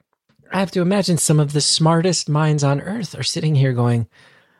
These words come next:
'I wonder what happens when you grow plants in a different gravity. I wonder what happens to crops when you grow them thousands of miles further away from the sun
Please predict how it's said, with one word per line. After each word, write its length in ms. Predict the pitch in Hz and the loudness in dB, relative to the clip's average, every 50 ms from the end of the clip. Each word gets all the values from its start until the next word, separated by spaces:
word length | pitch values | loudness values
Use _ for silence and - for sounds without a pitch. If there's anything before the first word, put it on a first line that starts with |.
| _ - | _ -2
'I 80 | 135 135 | 0 2
wonder 360 | 131 135 156 165 165 170 170 | 4 4 4 2 2 2 2
what 140 | 160 160 143 | 2 2 2
happens 600 | 139 151 135 131 - 143 135 131 127 123 - - | 2 2 0 0 -2 -2 -2 -2 -2 -4 -6 -4
when 180 | 131 127 123 123 | -2 -2 -2 -2
you 100 | 120 117 | -2 -4
grow 200 | - 123 120 117 | -2 -2 -4 -2
plants 340 | 120 - 131 127 120 - - | -2 -2 -2 -2 -2 -4 -4
in 100 | 123 113 | -4 -4
a 40 | 117 | -4
different 300 | 110 120 110 117 113 107 | -4 -6 -6 -6 -6 -4
gravity. 520 | - 123 120 117 117 107 104 98 87 71 | -2 -2 0 0 -2 -2 -4 -6 -8 -8
I 100 | - 107 | -6 -4
wonder 400 | 117 123 131 135 143 143 156 156 | 0 2 2 2 2 2 2 2
what 160 | 143 135 131 127 | 2 0 0 -2
happens 520 | 131 127 120 113 113 123 120 117 - - | -2 -2 -2 -2 -4 -6 -8 -8 -10 -10
to 80 | - 120 | -10 -10
crops 480 | - - - 127 120 113 - - - - | -8 -4 -2 0 0 -2 -2 -6 -8 -6
when 100 | 123 117 | -4 -2
you 100 | 117 117 | -2 -2
grow 220 | 107 127 117 113 113 | -2 -2 -2 0 0
them 260 | 110 110 110 107 104 - _ _ _ _ _ _ _ _ _ _ _ _ | 0 -2 -2 -4 -6 -10 _ _ _ _ _ _ _ _ _ _ _ _
thousands 520 | - - 143 123 127 131 113 127 131 120 127 | -8 -4 -2 0 0 0 -2 -2 -4 -4 -4
of 100 | 117 113 | -2 0
miles 400 | 120 120 117 117 117 113 - - _ _ _ _ _ _ _ _ _ _ _ _ _ _ _ _ _ _ _ _ _ | 0 0 2 0 0 -2 -4 -8 _ _ _ _ _ _ _ _ _ _ _ _ _ _ _ _ _ _ _ _ _
further 560 | - - - - 147 143 135 127 127 131 127 123 | -20 -14 -4 0 2 2 4 4 2 2 0 0
away 320 | 120 113 110 110 117 117 | 0 0 -2 -2 -4 -4
from 260 | 110 - 127 117 110 | -6 -8 -8 -8 -8
the 80 | 107 101 | -8 -10
sun 560 | - - - 147 127 123 113 104 101 98 98 | -10 -8 -6 -4 -4 -4 -6 -8 -10 -12 -16